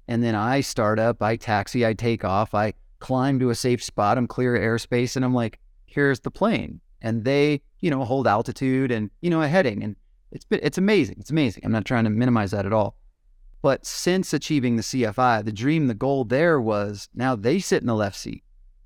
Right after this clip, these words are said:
and I sit in the right seat and they start the plane. They taxi it. They take off. They climb. They do the whole thing all the way down to the landing. And no matter what they do,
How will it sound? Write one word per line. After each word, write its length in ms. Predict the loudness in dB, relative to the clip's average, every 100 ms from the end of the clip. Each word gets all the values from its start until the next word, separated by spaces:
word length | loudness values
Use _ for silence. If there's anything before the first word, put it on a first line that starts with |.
| -20
and 120 | -6
I 120 | -2
sit 180 | 0 -2
in 60 | -2
the 80 | 2
right 220 | 0 0
seat 300 | -6 -8 -10 -20 _ _ _ -10
and 100 | 0
they 140 | 0
start 280 | 2 0 -2
the 60 | -4
plane. 400 | -6 -6 -8 -16 -6
They 180 | 0 0
taxi 520 | 0 -4 -4 -8 -10
it. 120 | -10 -12 -20 _ -20 -4
They 260 | 2 2
take 320 | 2 -2 0
off. 260 | -4 -6 -12 -20 -6
They 200 | 0 0
climb. 480 | 0 -2 0 0 -2
They 100 | 0
do 120 | 0
the 100 | 0
whole 160 | 0 -2
thing 280 | 0 0 2
all 220 | 0 2
the 60 |
way 140 | 2 2
down 300 | 2 2 0
to 60 |
the 80 | 0
landing. 480 | 0 0 0 -2 -4
And 80 | -2
no 100 | 0
matter 360 | 2 2 2
what 280 | 0 -2 -2 0
they 200 | 0 2
do, 500 | 2 2 0 -4